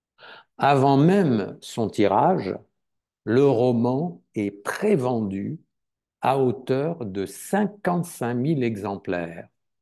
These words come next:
Pour fêter l'événement, Flaubert invite Zola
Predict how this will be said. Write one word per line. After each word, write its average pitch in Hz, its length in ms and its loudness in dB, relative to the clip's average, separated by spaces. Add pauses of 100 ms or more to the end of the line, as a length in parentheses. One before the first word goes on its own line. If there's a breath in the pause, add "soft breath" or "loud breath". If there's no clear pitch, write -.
(720)
Pour 101 180 -2
fêter 147 440 2
l'événement, 92 760 -2 (640)
Flaubert 110 800 -2 (680)
invite 120 540 -2
Zola 90 540 -2